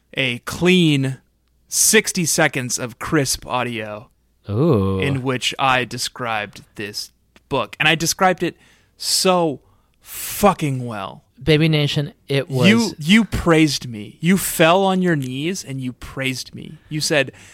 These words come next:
Speaker 1: "I have never heard a more succinct
Speaker 2: Yeah.
Speaker 1: and more, um,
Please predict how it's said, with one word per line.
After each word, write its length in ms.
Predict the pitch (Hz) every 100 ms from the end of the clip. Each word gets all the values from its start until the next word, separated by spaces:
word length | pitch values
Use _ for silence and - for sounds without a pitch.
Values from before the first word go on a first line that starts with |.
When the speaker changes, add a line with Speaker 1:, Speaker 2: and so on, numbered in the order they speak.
| - -
Speaker 1:
"I 120 | 175
have 140 | 233
never 260 | 226 226 214
heard 180 | 175 190
a 20 |
more 220 | 165 143
succinct 760 | - 131 - - 208 294 - -
Speaker 2:
Yeah. 280 | - 135 110 - -
Speaker 1:
and 240 | 139 139
more, 600 | 139 139 143 135 131 127 -
um, 580 | 127 123 120 113 107